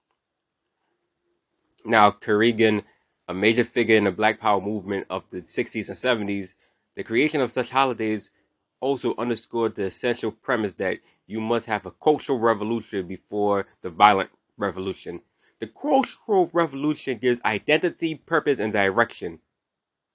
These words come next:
Kwanzaa derives from the Swahili phrase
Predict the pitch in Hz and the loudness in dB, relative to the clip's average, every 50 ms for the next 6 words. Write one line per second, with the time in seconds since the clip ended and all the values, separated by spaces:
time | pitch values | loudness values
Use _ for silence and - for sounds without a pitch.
0 | _ _ _ _ _ _ _ _ _ _ _ _ _ _ _ _ _ _ _ _ | _ _ _ _ _ _ _ _ _ _ _ _ _ _ _ _ _ _ _ _
1 | - 190 208 233 233 196 208 185 139 127 135 120 - - 156 151 151 151 147 - | 4 6 8 8 8 8 6 6 6 4 -2 -2 2 6 8 10 10 8 6 2
2 | - 127 123 117 107 - - 107 104 110 139 214 247 247 - 156 185 185 170 - | -2 -2 0 0 -2 0 0 0 2 2 2 2 0 0 -2 -2 -2 -4 -4 -8
3 | _ _ _ _ _ 160 151 143 139 127 - | _ _ _ _ _ 4 4 4 4 0 -4